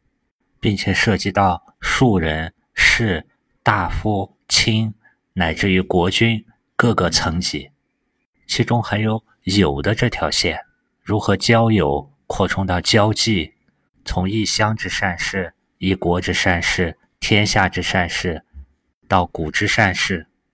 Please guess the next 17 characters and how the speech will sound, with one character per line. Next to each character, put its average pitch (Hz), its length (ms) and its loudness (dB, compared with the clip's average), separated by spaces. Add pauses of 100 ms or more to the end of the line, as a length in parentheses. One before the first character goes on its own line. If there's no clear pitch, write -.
(400)
同 117 180 0
时 127 200 2
又 117 160 6
有 82 280 -2 (300)
友 76 500 0 (140)
和 - 180 -4
交 113 320 2
际 101 360 -2 (500)
他 - 160 -2
们 120 160 0
内 123 160 0
在 120 300 0
的 78 260 -8 (220)
那 95 160 -2
个 87 120 -4
心 120 400 2
的 104 220 -2